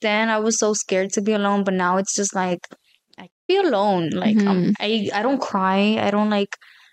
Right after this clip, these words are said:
Speaker 1: nothing. Y, yo le digo a Dalis, como, Dalis y yo somos como así. Pues es
Speaker 2: Es
Speaker 1: mi
Speaker 2: tu prima.
Speaker 1: prima.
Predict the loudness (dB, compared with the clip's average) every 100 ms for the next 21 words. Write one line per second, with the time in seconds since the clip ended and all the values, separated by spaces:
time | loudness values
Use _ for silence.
0 | _ -4 -2 0 2 0 0 0 0 0
1 | 0 0 2 2 0 0 2 2 2 0
2 | -2 -2 0 2 0 -2 -8 _ -20 _
3 | _ _ -6 0 0 2 0 0 -2 -2
4 | -2 -2 -4 _ -6 -2 0 0 -2 -2
5 | 0 0 0 0